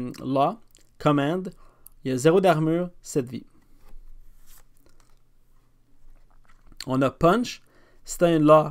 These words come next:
Construct. Ça ressemble à une marionnette. Donc, lui, il s'attaque à celui qui a le moins de morale. Il attaque de cinq. Il y a Taunt,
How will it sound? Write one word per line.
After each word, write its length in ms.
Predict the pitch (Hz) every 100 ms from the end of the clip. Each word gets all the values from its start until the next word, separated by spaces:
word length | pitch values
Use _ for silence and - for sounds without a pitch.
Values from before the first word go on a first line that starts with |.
| -
Construct. 600 | 156 135 - - 151 -
Ça 60 | -
ressemble 200 | 139 135
à 20 |
une 120 | 123
marionnette. 600 | 123 120 117 117 165 - _ _ - - 135
Donc, 180 | 143
lui, 180 | 147 208
il 60 | 190
s'attaque 260 | 170 185
à 40 | 165
celui 140 | 165
qui 60 | 165
a 40 |
le 60 | 143
moins 140 | 160
de 60 | 180
morale. 500 | 147 143 147 180 180 -
Il 60 | 147
attaque 280 | - 160
de 120 | 143 127
cinq. 400 | 147 151 233 - -
Il 60 | 123
y 20 |
a 60 | 120
Taunt, 460 | - 156 170 208